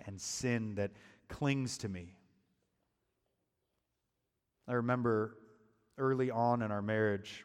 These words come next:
after I had to come to Rachel and confess sin that was hard for her to hear, it was hard for me to say, I remember saying to her, "I don't want to do this again."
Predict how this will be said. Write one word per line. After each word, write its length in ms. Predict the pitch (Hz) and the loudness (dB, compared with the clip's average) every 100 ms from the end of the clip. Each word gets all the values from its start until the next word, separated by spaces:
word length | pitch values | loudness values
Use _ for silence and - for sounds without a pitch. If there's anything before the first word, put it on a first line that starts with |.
| - _ _ _ _ _ _ _ _ - - | -20 _ _ _ _ _ _ _ _ -14 -4
after 280 | 113 - 113 | -4 0 2
I 60 | |
had 140 | 107 107 | 2 -2
to 80 | |
come 320 | 104 127 120 117 | -4 -2 -2 -2
to 100 | 117 | 0
Rachel 460 | 117 117 120 107 | 0 0 0 0
and 120 | 107 | 0
confess 480 | 101 104 - 117 107 | -4 -10 -2 -2 0
sin 380 | - - 117 113 | -4 -2 0 -2
that 140 | 110 | -6
was 120 | 107 - | -8 -8
hard 360 | - 113 110 | -4 -2 -2
for 140 | - 104 | -6 -8
her 100 | 107 | -6
to 60 | |
hear, 360 | 95 120 117 117 - _ _ _ _ _ _ - | -6 -4 -4 -4 -12 _ _ _ _ _ _ -10
it 40 | |
was 120 | 101 | -8
hard 280 | - 117 113 | -2 -2 -2
for 100 | 113 | -4
me 100 | 104 | -6
to 100 | 101 | -6
say, 300 | - 117 113 | -4 -2 -2
I 60 | 104 | -2
remember 340 | 104 117 135 | -4 -6 -6
saying 340 | - 123 117 | -6 -8 -6
to 80 | 117 | -6
her, 260 | 101 104 101 - _ _ _ _ _ _ _ _ _ _ - | -6 -6 -10 -18 _ _ _ _ _ _ _ _ _ _ 0
"I 60 | |
don't 120 | 135 151 | 2 4
want 100 | 127 | 0
to 80 | |
do 180 | 104 127 | 0 0
this 240 | 127 104 113 | 0 -2 -6
again." 380 | 95 92 82 | -8 -10 -12